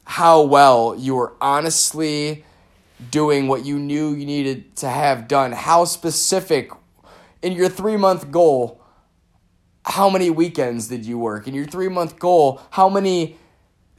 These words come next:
by the hour schedules did you write for every single day? Like, you really have to realize what's on, what's front and center to you and what's in the back of your mind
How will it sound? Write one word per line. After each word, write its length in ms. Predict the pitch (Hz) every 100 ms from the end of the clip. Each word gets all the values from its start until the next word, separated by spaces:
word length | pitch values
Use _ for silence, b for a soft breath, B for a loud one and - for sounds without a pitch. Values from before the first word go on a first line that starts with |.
| _
by 580 | 139 127 165 170 170 170
the 160 | 151 147
hour 400 | 143 151 170 156
schedules 600 | 143 - 160 156 147 131 123
did 180 | 131
you 140 | 117 123
write 300 | 123 123 113
for 120 | 139
every 300 | 127 127 135
single 380 | - 151 135 123
day? 420 | 107 131 123 110
Like, 380 | 90 120 110 -
you 220 | 117 147 165
really 520 | 131 143 175 175 147
have 340 | 135 147 139
to 100 | -
realize 540 | 127 143 143 135 123 120
what's 320 | 127 143 147
on, 240 | 139 135 - _ _ _ _ _ _ _ _
what's 260 | 143 165 -
front 540 | - - 147 151 175
and 180 | 160 147
center 300 | 170 170 180
to 160 | -
you 180 | 190 190
and 120 | 156
what's 240 | 139 151 151
in 100 | 143
the 60 |
back 340 | 131 135 131 131
of 180 | 131 117
your 120 | 120
mind 560 | 123 120 120 120 110